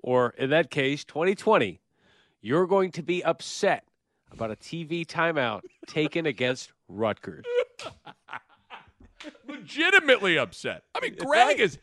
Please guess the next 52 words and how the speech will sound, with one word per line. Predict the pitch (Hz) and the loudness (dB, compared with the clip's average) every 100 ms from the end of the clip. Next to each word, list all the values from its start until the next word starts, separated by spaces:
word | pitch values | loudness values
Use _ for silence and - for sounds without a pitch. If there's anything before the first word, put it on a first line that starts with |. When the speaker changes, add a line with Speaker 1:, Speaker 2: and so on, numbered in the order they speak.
| - | -14
Speaker 2:
heated. | 415 440 - - - _ _ - | -10 -6 -6 -6 -10 _ _ -2
Speaker 1:
All | 139 | 2
right, | 135 - | 2 2
I | 143 | 4
got | 175 175 | 4 4
this | 175 | 2
other | 160 147 | 0 -2
thing. | - 120 | 0 0
This | 127 147 | 0 0
was | 151 - | -2 -2
sent. | - 143 135 - | 0 2 2 0
This | 151 - | -4 -2
was, | 139 | 0
uh, | 123 120 117 | 2 2 2
I | 123 | 2
was | 139 | 2
alerted | 135 147 139 | 2 0 -2
to | 123 | -4
this, | 113 120 - - | -2 -2 -4 -4
uh, | 117 110 | -2 0
by, | 120 117 117 113 104 | 0 2 2 0 -4
uh, | 101 104 101 | -6 -6 -4
Chris | 151 135 | -4 -4
Gorman | 143 135 113 _ - - _ _ | -2 -2 -4 _ -20 -20 _ _
with | - 120 | -4 -2
Hurrdat. | 117 143 127 123 | 2 2 2 2
I, | 160 175 _ - | 0 -2 _ -6
we | 175 | 2
don't | 240 240 | 4 4
have | 196 185 | 4 0
time | - 143 151 151 143 | 0 0 2 2 0
to | - | -6
listen | 131 143 - 131 117 | -4 -4 -4 -6 -4
to | 123 | 0
all | 117 113 | 2 0
the | |
broadcasts, | 107 117 113 101 107 104 | -2 -2 -2 -4 -12 -8
so | - 123 | -6 -2
a | |
lot | 135 180 | 4 4
of | 160 | 6
it | 147 | 4
is, | 135 131 - _ _ - | 4 2 -2 _ _ -2
"Hey, | 147 123 | 0 0
did | - 120 | -4 -6
you | 127 | -2
hear | 135 208 | 4 4
something? | 190 202 185 - 175 156 | 6 4 2 0 -6 -6
Did | 110 92 | -10 -10
you, | 101 - _ _ _ _ _ _ | -14 -14 _ _ _ _ _ _
did | 120 | -14
you | 101 | -14